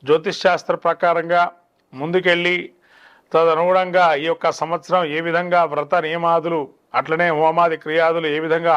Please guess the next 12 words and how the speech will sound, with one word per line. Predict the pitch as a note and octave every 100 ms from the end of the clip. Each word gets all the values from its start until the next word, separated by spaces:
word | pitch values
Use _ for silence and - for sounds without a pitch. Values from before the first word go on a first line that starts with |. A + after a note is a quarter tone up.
| C#3+
ఆచరించాలని | D3 D#3+ D3 D#3 D#3 D3+ D3
చెప్పి, | D3 E3+ F3+ - _ _ _ _ _ -
ఈ | C#3+ D3+
ఉగాది | D#3 F3+ F#3
నుంచి | F#3 F3+ F#3
మనం | F3+ F3 D3+
మొదలుపెట్టుకొని, | D#3+ E3+ E3+ - F3 F3 F#3+ - _ _ - C3
మళ్ళీ | C#3 F3 E3+
వచ్చేటువంటి | D#3 - F#3 F#3 F3 E3+
ఉగాది | D#3+ E3+ E3+
వరకు | E3+ E3+ D#3+
కూడా | E3 F3+